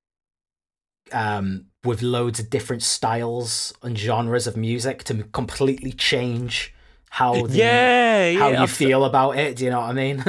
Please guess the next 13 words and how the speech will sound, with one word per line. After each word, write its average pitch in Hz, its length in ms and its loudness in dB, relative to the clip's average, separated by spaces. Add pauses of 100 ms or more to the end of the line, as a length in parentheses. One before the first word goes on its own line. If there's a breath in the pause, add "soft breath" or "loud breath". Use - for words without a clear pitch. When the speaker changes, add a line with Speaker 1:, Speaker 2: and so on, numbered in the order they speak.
(220)
Speaker 1:
<laughs> - 280 -20
Speaker 2:
Haven't 175 260 0
seen 170 240 -2
one 147 140 0
of - 80 -6
those 127 200 -2
in 110 60 -2
a 110 40 0
while, 120 180 2
but 120 140 0
yeah, 175 200 2
exactly. 120 480 0
It's, - 160 -6